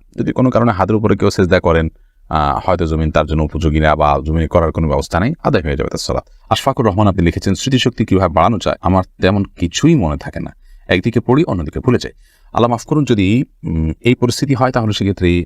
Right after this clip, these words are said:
প্রথমত, উম, গুনাহ এবং অপরাধ এবং পাপের কাজগুলো আপনার পরিহার করে চলা উচিত বিশেষভাবে যত্ন সহকারে। সেই সাথে আল্লাহ তাআলার কাছে, আহ, দোয়া করা উচিত স্মৃতিশক্তি বাড়ানোর জন্য। জুলেখা খাতুন আপনি লিখেছেন, "নতুন কোনো কাপড় পরে না ধুয়ে নামাজ পড়ে নামাজের কোনো ক্ষতি হবে কিনা?" নতুন কোনো কাপড়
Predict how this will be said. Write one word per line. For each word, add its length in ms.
প্রথমত, 360
উম, 680
গুনাহ 340
এবং 240
অপরাধ 340
এবং 120
পাপের 240
কাজগুলো 480
আপনার 280
পরিহার 300
করে 180
চলা 200
উচিত 300
বিশেষভাবে 600
যত্ন 200
সহকারে। 360
সেই 160
সাথে 320
আল্লাহ 160
তাআলার 180
কাছে, 320
আহ, 300
দোয়া 180
করা 180
উচিত 240
স্মৃতিশক্তি 400
বাড়ানোর 320
জন্য। 340
জুলেখা 280
খাতুন 220
আপনি 200
লিখেছেন, 440
"নতুন 300
কোনো 180
কাপড় 500
পরে 240
না 220
ধুয়ে 160
নামাজ 240
পড়ে 120
নামাজের 300
কোনো 140
ক্ষতি 200
হবে 120
কিনা?" 180
নতুন 160
কোনো 140
কাপড় 280